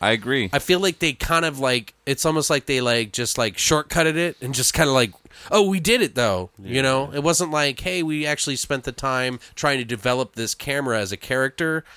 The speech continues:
Speaker 2: where the first one did it, this one did not. It just kinda did it for stylistic
Speaker 3: Yeah. Yeah,
Speaker 2: reasons.
Speaker 3: the first one felt like, you know, once they'd released the demons, they were, they were possessed. They, they were being, you know, possessed by the,
Speaker 2: Right.
Speaker 3: by the demons.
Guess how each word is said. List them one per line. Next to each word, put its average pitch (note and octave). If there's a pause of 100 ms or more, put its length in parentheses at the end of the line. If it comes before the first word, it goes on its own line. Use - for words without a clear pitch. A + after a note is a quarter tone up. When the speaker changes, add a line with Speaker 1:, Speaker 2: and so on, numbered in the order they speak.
(140)
Speaker 2:
where A#2+
the G#2
first D3
one E3
did F3
it, F3
this C#3
one B2
did A2+
not. A2
It G#2+
just -
kinda B2+
did A2+
it A2+
for -
stylistic A2
Speaker 3:
Yeah. G#2+
Yeah, A2+
Speaker 2:
reasons. F2
Speaker 3:
the F2
first B2+
one A2
felt G#2
like, G2
you F#2
know, F#2
once F#2+
they'd G2
released F#2 (160)
the G2
demons, F2
they F2+
were, E2+
they F2
were E2+
possessed. E2 (140)
They, F2+
they F2
were E2+ (160)
being, E2+
you E2
know, D#2+
possessed D#2
by D#2
the, D2
Speaker 2:
Right. A#3
Speaker 3:
by F2
the D#2
demons. D#2+